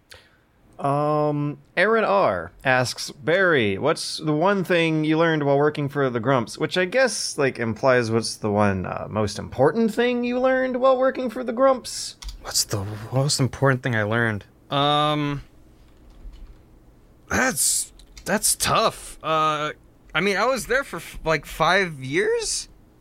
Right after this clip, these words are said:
Speaker 2: It's a lot, a lot of things learned. I mean, I learned a lot of skills. Um, and I think I, I, I had a really bizarre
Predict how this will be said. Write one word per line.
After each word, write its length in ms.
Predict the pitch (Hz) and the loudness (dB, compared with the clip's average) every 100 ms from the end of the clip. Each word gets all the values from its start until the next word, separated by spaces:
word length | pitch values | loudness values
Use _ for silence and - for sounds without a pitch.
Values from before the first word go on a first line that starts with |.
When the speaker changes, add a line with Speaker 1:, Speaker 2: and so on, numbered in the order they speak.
| - _ _ _ _ | -20 _ _ _ _
Speaker 2:
It's 140 | - 156 | -2 0
a 60 | |
lot, 400 | 143 156 233 269 - - - | 2 2 2 2 -2 -18 -12
a 20 | 160 | -2
lot 140 | 208 | 0
of 60 | 254 | 0
things 440 | - 214 185 143 - | 0 -2 -2 -6 -8
learned. 380 | 151 170 131 | -2 0 0
I 80 | 139 | 0
mean, 160 | 170 185 | 0 2
I 80 | 180 | 0
learned 260 | 214 254 | 0 0
a 60 | 180 | 0
lot 180 | 180 170 | 0 -2
of 120 | 131 | -4
skills. 760 | - - 151 120 98 101 - - - - - - - - - | -6 -6 -2 -2 -2 -4 -10 -12 -16 -20 -20 -20 -20 0 4
Um, 500 | 123 120 120 120 117 - - - _ _ _ _ _ - - - | 6 6 2 0 -4 -12 -20 -20 _ _ _ _ _ -20 -12 -4
and 80 | 143 | 0
I 60 | 139 | 0
think 260 | 160 202 - | 0 -4 0
I, 180 | 156 147 - | 0 0 0
I, 180 | 135 135 | 0 2
I 80 | 131 | 2
had 340 | 131 139 143 | 0 2 0
a 100 | 135 | 2
really 680 | 117 113 139 156 147 139 123 - - - - - - | -2 0 0 2 0 0 -2 -8 -16 -20 -20 -20 -10
bizarre 840 | 127 139 123 110 131 127 127 123 | -4 0 0 2 2 2 2 0